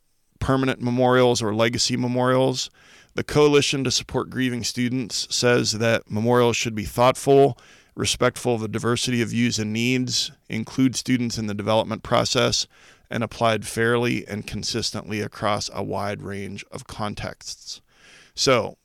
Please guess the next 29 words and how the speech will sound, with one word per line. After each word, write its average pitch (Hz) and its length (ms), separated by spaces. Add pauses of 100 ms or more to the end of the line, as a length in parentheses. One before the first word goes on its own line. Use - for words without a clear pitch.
(400)
the 110 60
most 143 220
important 123 380
thing 139 300
is 107 160
ask 110 300
the - 80
kids. - 520 (400)
Often 131 440
what 117 180
we 131 160
think 135 440
is 113 140
a 120 60
good 123 180
idea 123 640 (140)
as 107 180
adults 113 460
is 101 200
not 110 460
what - 160
the - 80
kids - 340
want. - 440 (520)
And 117 240
I 113 120
saw 117 240
a 101 40
quote 131 440